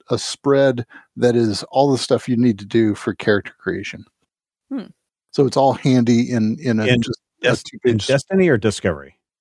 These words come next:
Speaker 1: In Discovery.
Speaker 3: Okay.
Speaker 1: So it's, like, page four hundred six.
Speaker 3: Good Lord, this is a thick book.
Speaker 1: It is
Speaker 2: It
Speaker 1: a
Speaker 2: is a
Speaker 1: big,
Speaker 2: big book.
Speaker 1: is a big book. Yep.
Speaker 3: Ah, okay, cool. This is what I was hoping that we had something like that. 'Cause
Speaker 1: Yeah.
Speaker 3: again,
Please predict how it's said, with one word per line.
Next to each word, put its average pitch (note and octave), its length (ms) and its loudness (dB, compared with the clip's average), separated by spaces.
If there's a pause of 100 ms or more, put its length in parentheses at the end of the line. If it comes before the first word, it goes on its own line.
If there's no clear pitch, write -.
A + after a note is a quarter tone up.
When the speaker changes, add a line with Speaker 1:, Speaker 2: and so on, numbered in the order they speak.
Speaker 1:
In C3 140 2
Discovery. G#2+ 580 -2 (360)
Speaker 3:
Okay. G2 340 -2 (420)
Speaker 1:
So - 160 0
it's, A2 260 -2
like, G#2+ 200 2
page A2 240 0
four A2 200 0
hundred A2 320 0
six. - 600 -4 (560)
Speaker 3:
Good A2+ 160 0
Lord, D#2+ 260 -8
this G2 160 -20
is D#2 140 -20
a D#2+ 60 -20
thick - 180 -20 (100)
book. - 140 -20 (520)
Speaker 1:
It B2 100 4
is A2 140 2
Speaker 2:
It A2+ 40 0
Speaker 1:
a - 20 0
Speaker 2:
is F#2+ 40 -10
a - 20 -14
Speaker 1:
big, A2 140 -2
Speaker 2:
big F#2+ 140 -12
book. - 200 -12
Speaker 1:
is G2+ 120 -2
a G2+ 60 0
big F#2 320 -2
book. - 380 -8
Yep. F#2+ 280 -6 (340)
Speaker 3:
Ah, B2 240 0
okay, B2+ 380 0
cool. C3 420 -2
This C3+ 220 0
is C3+ 120 2
what C#3 120 2
I B2+ 60 4
was A#2+ 160 2
hoping A2+ 240 -2
that F#2+ 120 -4
we G2+ 100 -2
had F#2 200 -4
something F#2+ 280 -8
like D2 200 -20
that. C2+ 220 -20 (100)
'Cause C3+ 140 0
Speaker 1:
Yeah. E3 60 0
Speaker 3:
again, B2 400 2